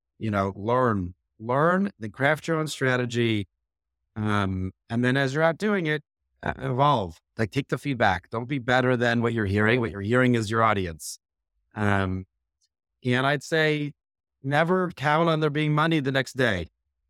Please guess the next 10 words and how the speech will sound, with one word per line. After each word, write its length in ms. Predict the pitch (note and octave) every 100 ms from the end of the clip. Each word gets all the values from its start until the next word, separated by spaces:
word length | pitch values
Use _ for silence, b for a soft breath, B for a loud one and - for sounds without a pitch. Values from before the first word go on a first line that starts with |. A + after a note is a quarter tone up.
| _ -
Like, 120 | G2+
give 220 | A#2+ D3 D3+
yourself 440 | D#3+ - D#3 C#3
the 100 | B2+
space 540 | - - D#3 C#3+ A#2+
for 320 | - A#2+ A2+ A2
a 40 |
bad 340 | G2 B2+ B2
economic 500 | A#2+ A#2 A2+ A2+ A2+
environment, 640 | A2+ F#2+ A2 A2+ G#2+ G2+